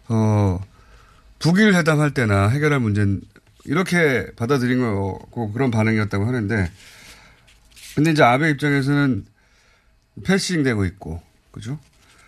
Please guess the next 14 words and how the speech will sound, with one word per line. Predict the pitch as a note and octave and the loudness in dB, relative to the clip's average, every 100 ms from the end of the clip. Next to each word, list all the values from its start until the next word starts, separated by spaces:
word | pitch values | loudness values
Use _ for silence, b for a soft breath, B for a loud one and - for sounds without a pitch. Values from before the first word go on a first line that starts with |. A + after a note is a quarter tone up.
| b - | b -8
어, | A2 G#2 G#2 | -4 -2 -2
또 | A2 | -4
더 | G#2+ A2+ | -2 0
나아가서는 | A#2+ A2 G#2+ G2+ A2+ A#2 G#2 - B B B B B B B B | 2 2 2 0 0 0 -2 -8 B B B B B B B B
아, | - B2 C3+ C#3+ - | 0 4 4 2 -4
그 | - C3 A#2+ A2+ G2 - _ _ _ _ _ | -10 -8 -6 -6 -8 -12 _ _ _ _ _
아베 | - C3 G3+ | -4 0 0
총리 | F#3 G#3 G3 | 0 -2 0
자체가 | E3+ F3+ F3+ F3 - | -2 -2 -4 -4 -4
이 | F3 G3 | -4 0
건으로 | A3+ G#3+ D3+ G2 | 2 2 2 0
납치 | F#2+ C3 - - A#3 A3 | 0 -2 -4 -6 -2 0
일본인 | F#3+ F#3 F#3 F3+ | 0 0 -2 0
문제로 | D3+ C3+ C#3 C3 B2+ B2+ B2+ A#2+ | 0 0 0 0 0 0 0 0